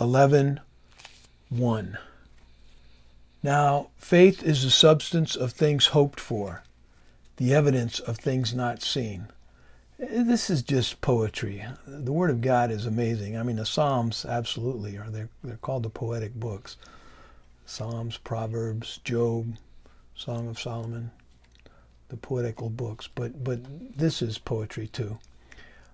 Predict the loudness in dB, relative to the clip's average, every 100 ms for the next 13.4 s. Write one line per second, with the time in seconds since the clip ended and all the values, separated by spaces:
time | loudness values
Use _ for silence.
0 | -10 -4 -2 -4 -8 -6 0 2 2 6
1 | 6 6 2 0 0 0 2 4 6 4
2 | 2 -2 -2 -2 -4 -2 0 0 2 0
3 | 0 -6 -6 -6 -8 -4 -2 4 4 4
4 | 2 0 -2 -4 -4 -2 -2 -2 -2 -2
5 | -4 -4 -4 -2 -4 -6 -12 -20 -20 -20
6 | -20 -20 -10 -4 -2 -2 0 -2 0 -4
7 | -2 -2 -4 -4 -6 -4 -4 -2 -4 -4
8 | -4 -4 -4 -6 -12 -16 -20 -20 -20 -20
9 | -20 -20 -6 4 4 4 -4 2 2 2
10 | -14 -18 -20 -20 -20 -6 4 6 8 8
11 | 8 6 -6 -8 -2 0 -2 2 4 4
12 | 4 -2 -2 2 4 4 0 2 0 2
13 | 6 6 4 -2